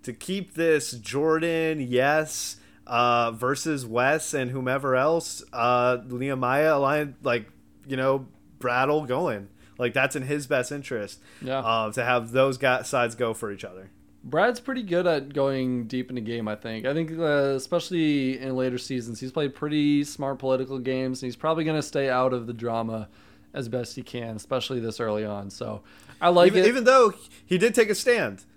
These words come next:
Speaker 1: uh, in, in a way. You know what I mean? He knows that Jordan and Yes probably wanna throw in Wes.
Speaker 2: Yeah.
Speaker 1: And Yes actually pushes back, which I was surprised about. He really made, like, a stand to, like,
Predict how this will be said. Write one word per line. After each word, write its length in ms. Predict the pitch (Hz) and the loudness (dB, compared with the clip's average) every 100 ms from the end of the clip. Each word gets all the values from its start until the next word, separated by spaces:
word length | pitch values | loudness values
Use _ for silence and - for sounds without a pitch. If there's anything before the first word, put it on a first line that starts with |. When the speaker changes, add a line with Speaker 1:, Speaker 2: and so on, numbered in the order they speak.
| _ - | _ 2
Speaker 1:
uh, 460 | 135 139 135 135 - | 6 8 6 4 0
in, 160 | 151 | -2
in 180 | 151 156 | 0 -2
a 60 | 131 | 2
way. 300 | 127 107 - 127 | 0 0 -6 -6
You 120 | 143 | -2
know 80 | 147 | 0
what 100 | 143 | 0
I 20 | |
mean? 140 | 147 | -2
He 100 | 151 | -2
knows 360 | 156 151 165 143 | 2 4 4 0
that 480 | 156 147 143 135 - _ - 135 | 2 4 4 2 -4 _ -16 -8
Jordan 460 | 143 143 151 156 | -4 -2 0 0
and 180 | 143 135 | -2 0
Yes 480 | 127 127 139 - - | 2 2 2 -4 -8
probably 360 | - 131 131 | 0 2 2
wanna 260 | 143 139 139 | 2 0 0
throw 280 | 143 147 165 | 0 2 2
in 140 | 165 | 0
Wes. 380 | 131 117 101 - - - | 0 0 -2 -10 -16 -12
Speaker 2:
Yeah. 140 | - 139 143 | 2 4 4
Speaker 1:
And 120 | 151 131 | 2 0
Yes 340 | 135 170 196 | 2 4 4
actually 320 | 147 151 180 139 | 2 2 2 0
pushes 380 | 147 139 156 | 0 -2 -4
back, 500 | 120 160 175 110 - - - - | 2 4 4 2 -8 -20 -10 -4
which 140 | 135 | 4
I 80 | 156 | 6
was 120 | 170 | 6
surprised 360 | 160 208 220 156 | 4 2 2 2
about. 180 | 123 123 | 0 0
He 140 | 151 | -2
really 360 | 135 147 156 151 | 0 2 2 2
made, 380 | 147 147 143 | 2 0 0
like, 200 | 131 131 | 0 0
a 60 | 123 | -2
stand 520 | - 151 151 135 120 | -4 -2 0 0 -2
to, 100 | 131 | 0
like, 260 | 120 117 | 2 2